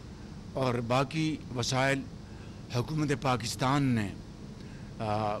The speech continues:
उसमें contribute किए हैं। तकरीबन पच्चीस अरब रुपए का ये मंसूबा, ये हमारी जो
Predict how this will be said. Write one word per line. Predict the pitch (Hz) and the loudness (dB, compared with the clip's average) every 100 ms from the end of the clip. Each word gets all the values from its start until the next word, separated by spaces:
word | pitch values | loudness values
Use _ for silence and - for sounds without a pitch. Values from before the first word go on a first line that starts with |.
| 101 | -4
उसमें | 123 - 127 117 110 | -8 -2 2 2 0
contribute | 92 135 120 113 120 | 0 0 2 2 0
किए | - 123 | 0 2
हैं। | 117 92 87 - - - - - - - | 4 2 -2 -8 -12 -12 -12 -12 -8 -6
तकरीबन | 131 143 147 156 151 120 - - - - - - - - | 0 2 4 2 0 -2 -4 -4 -6 -12 -12 -12 -6 -4
पच्चीस | - - 165 - - 135 120 123 - | -2 0 2 2 -2 0 2 2 2
अरब | 151 160 151 | 4 6 4
रुपए | - 143 135 | 4 2 0
का | 131 | 0
ये | 123 120 | 2 2
मंसूबा, | 113 104 117 120 139 143 - - - - - - - - - - | 0 -2 -2 0 0 -2 -10 -12 -12 -12 -12 -12 -12 -12 -10 -2
ये | 123 | 2
हमारी | 117 113 127 143 143 135 120 | 4 6 6 6 4 2 0
जो | 123 123 117 110 | 0 2 2 0